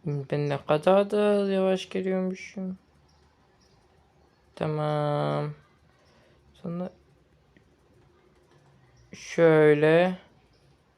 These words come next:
İyi, iyi. Beş saniyelik video. Maşallah. Sonra sesler kısmına gireceğiz.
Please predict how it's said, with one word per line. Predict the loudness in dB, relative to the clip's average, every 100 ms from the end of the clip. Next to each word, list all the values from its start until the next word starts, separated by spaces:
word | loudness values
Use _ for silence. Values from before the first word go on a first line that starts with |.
| _ _ _ _ _ _ -8
İyi, | -4 0 -2 -4 -6
iyi. | -4 -2 -4 0
Beş | 2 2 0
saniyelik | 2 4 4 4 2 2 -2 -4
video. | -6 -2 -2 -2 -4 _ _ _ _ _ _ _ _
Maşallah. | -6 -4 -4 -2 0 0 -4 -8 -20 _
Sonra | -4 0 2 0 -4
sesler | -2 2 2 2 0 0 -4
kısmına | -8 -2 2 2
gireceğiz. | 4 4 4 2 0 -2 -16